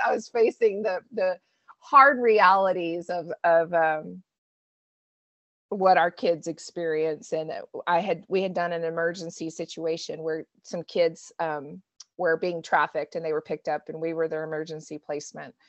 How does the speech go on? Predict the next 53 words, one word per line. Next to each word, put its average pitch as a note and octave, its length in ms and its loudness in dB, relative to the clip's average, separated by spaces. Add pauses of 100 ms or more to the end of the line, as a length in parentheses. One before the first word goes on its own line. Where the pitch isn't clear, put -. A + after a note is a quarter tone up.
(500)
And F3 140 2
I F#3 80 4
was F#3 120 -2
just - 160 -12
dealing F#3+ 320 2
with E3+ 140 0
the E3+ 120 -4
emotion E3+ 480 -2
of D#3 120 -10
all D3+ 220 0
of D#3 120 -6
that. D3 300 -2 (500)
And E3 540 0 (160)
I E3+ 180 6
called F3 480 2
my E3 220 0
vent F#3+ 320 -2
buddy D#3+ 400 0 (720)
<laughs> - 720 0
and A3 260 4
I'm A#4 200 8
like, A3 240 8
"I A3+ 80 4
just - 180 8
need A#3 160 6
to, A#3 160 4
I A3 80 8
need A3 200 4
to G#3+ 60 -4
let G#3+ 220 6
this A3 220 -2
out. G3+ 320 6
I - 60 2
just G#3 180 -4
need G#3+ 140 2
to, G#3 100 0 (100)
I G#3+ 80 2
just A3 160 0
need G3+ 180 0
to - 60 0
do F3+ 200 0
it." F#3 220 -2
And A#3+ 140 0
so G#3 160 -2
she, - 140 -14 (260)
I F#3+ 160 4
just A#3 180 2
started F#3 320 0
going F3+ 360 2
off F3+ 260 4
and G#3+ 160 -6
she A3 140 0
goes, F3+ 180 2